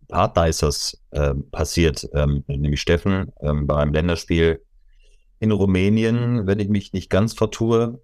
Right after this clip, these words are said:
Ähm, da gab's ein ganz fieses Foulspiel eines, äh, Rumänen, äh, ich weiß es auch nicht gegen wen, ähm, so auf Kniehöhe und so. Und, und Steffen sagt halt so aus,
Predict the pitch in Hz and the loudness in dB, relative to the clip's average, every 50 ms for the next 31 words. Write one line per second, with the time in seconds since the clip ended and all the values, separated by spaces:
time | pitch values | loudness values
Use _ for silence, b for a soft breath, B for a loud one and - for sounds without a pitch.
0 | - - 82 85 85 87 85 78 - 80 73 82 85 85 - 85 82 82 80 80 | -4 -2 0 2 2 0 0 -2 -2 0 2 0 0 0 0 0 0 0 2 0
1 | 76 85 90 92 - - - - 104 101 90 90 - - - 90 92 104 107 - | 0 0 -2 -2 -4 -4 -2 0 2 2 2 0 0 0 2 2 2 2 0 -2
2 | - 104 101 104 101 101 101 101 - 82 87 87 85 - - - - 85 85 85 | -2 0 2 2 4 2 2 2 0 0 -2 -2 -2 -4 -4 -2 0 2 4 4
3 | 85 78 73 82 87 80 82 85 82 85 82 90 101 104 104 101 101 101 101 98 | 4 4 2 2 2 2 2 2 2 4 4 4 4 4 4 4 4 2 2 0
4 | - - 87 87 85 82 80 82 85 85 - 73 - - 80 87 - 85 78 - | 0 0 2 2 2 0 0 -2 -4 -4 -6 -4 0 2 2 2 2 -2 -4 -4
5 | - 80 78 80 71 - 87 76 78 73 78 80 90 98 101 202 202 - b b | -4 -2 -2 -2 -2 -2 0 0 2 2 2 2 2 2 2 0 -2 -8 b b
6 | b b b b b b _ _ _ - - 80 82 82 80 82 82 80 73 90 | b b b b b b _ _ _ -4 0 2 2 4 4 2 2 2 2 2
7 | 85 85 78 - - - 107 113 117 113 101 98 101 101 101 101 98 92 92 95 | 2 0 0 -4 -4 -2 0 0 2 2 2 2 4 4 4 4 2 2 0 -2
8 | 92 - 90 92 92 95 98 90 87 85 80 85 82 - - 95 98 95 - 101 | 0 0 0 0 2 2 2 0 0 -2 -4 -6 -8 -4 -2 -2 -2 -2 -2 -2
9 | 101 95 87 80 85 101 98 - 90 92 90 85 - 95 92 92 85 71 85 95 | 0 2 2 2 2 2 0 0 0 0 2 2 2 2 4 4 4 4 2 2
10 | 98 - - - - | 0 -2 -4 -10 -12